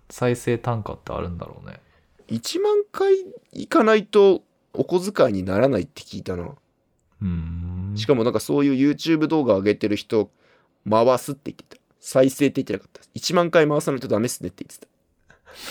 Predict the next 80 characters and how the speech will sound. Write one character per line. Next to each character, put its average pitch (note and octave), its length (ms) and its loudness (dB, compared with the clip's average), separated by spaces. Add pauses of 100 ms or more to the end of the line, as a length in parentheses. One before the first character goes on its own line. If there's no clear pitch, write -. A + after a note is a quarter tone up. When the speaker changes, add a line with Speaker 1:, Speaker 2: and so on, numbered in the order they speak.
(300)
Speaker 2:
た。 - 100 -14
<laughs> - 1160 -20
俺 A2+ 200 -2
パ - 180 -14
チ - 200 -8
プ B3 80 -6
ロ A3+ 80 -2
か A3+ 100 -6
な A3+ 80 -2
っ - 20 -4
て - 80 -6
思 G3+ 100 -4
っ - 20 -8
ち - 60 -18
ゃ - 20 -20
っ - 20 -20
た G3 120 -10
け - 100 -12
ど、 - 180 -12 (480)
「い - 20 -6
や、 A#2+ 160 -2
一 A2+ 200 -6
万 C3 260 2
回 C3+ 320 4
ぐ C3+ 100 4
ら B2+ 60 2
い G2+ 80 0
回 F#2+ 140 -4
さ G#2+ 80 -10
な G2 80 -8
い - 20 -10
と - 180 -10
ダ - 120 -6
メ - 60 -10
っ - 20 -14
す - 100 -20
ね」 - 80 -20 (240)
っ - 40 -20
て - 160 -20 (200)
言 B3+ 80 -4
っ B3+ 60 -6
て。 - 40 -20 (260)
「お G2+ 160 -4
金 A2 160 -8
に G2+ 40 -10
な G#2 60 -10
ら G2 60 -10
な D#2+ 40 -8
い - 40 -10
っ - 20 -16
す - 120 -16
わ」 - 60 -20
っ - 100 -20
つ - 120 -20
っ - 40 -20
て - 120 -20 (100)
言 - 80 -16
っ - 20 -20
て - 120 -20
た。 - 120 -12 (120)
Speaker 1:
相 - 440 -8
当 E3+ 380 -4
だ C#3 80 -2
よ F2+ 120 -2
ね。 E2+ 40 -6
で F2 100 -4
も E2+ 120 -4
一 F2+ 260 -8
万 C3 420 -6
っ - 20 -20 (200)
て - 120 -10
す - 160 -12
ご F2+ 180 -8
い D#2+ 40 -8
よ C#2 120 -14
ね。 - 100 -18
Speaker 2:
す G#2+ 260 -4
ご G2 240 4
い。 - 60 -6
い - 40 -20